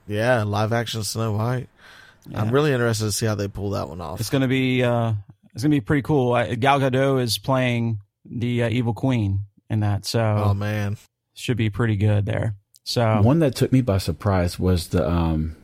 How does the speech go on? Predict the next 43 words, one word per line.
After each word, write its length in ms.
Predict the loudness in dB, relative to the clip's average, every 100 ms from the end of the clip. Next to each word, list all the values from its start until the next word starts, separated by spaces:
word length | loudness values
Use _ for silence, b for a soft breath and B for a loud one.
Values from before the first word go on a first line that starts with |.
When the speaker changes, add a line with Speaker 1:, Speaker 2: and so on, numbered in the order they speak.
| -4
Speaker 3:
the 120 | 2
new 160 | 4 4
National 420 | 4 2 2 0
Treasure 360 | 2 2 4 4
movie 240 | 2 2
that's 180 | -2 -2
coming 300 | 0 2 4
out, 280 | 2 0 0
uh, 220 | 0 0
December 400 | -2 0 2 2
fourteenth 680 | 2 0 2 0 0 -12 -20 B B B B B -4
on 220 | 0 0
Disney 260 | 0 -2
Plus. 500 | -2 0 0 -2 -2
Speaker 2:
Yeah, 220 | 4 6 6
it's 140 | 4
gonna, 240 | 2 0 -4 _ -4
yeah, 140 | 0 2
it's 80 |
gonna 100 | 4
be 100 | 4
a 60 | 4
series. 440 | 2 2 4 4
Speaker 3:
Yeah. 220 | 4 4 4 2
Speaker 2:
Uh, 40 | 2
we're 100 | 2
gonna 140 | 0
get 160 | 0 0
to 60 |
that 180 | 0 0
in 60 | 0
a 40 |
second. 440 | -2 -2 -2 -8 -10 b b
Yeah, 280 | 2 4 4
but, 200 | 4 4
um, 440 | 2 2 0 -2 -4 _ _ _ _ _ _ _ _ -2
yeah, 340 | 2 4 2
National, 580 | 0 0 0 0 0 -2
National 440 | -2 -2 -2 -4
Treasure, 480 | -2 0 0 0 -2
Edge 240 | 0 0 -2
of 100 | -2
History, 600 | -2 -2 -2 -2 -4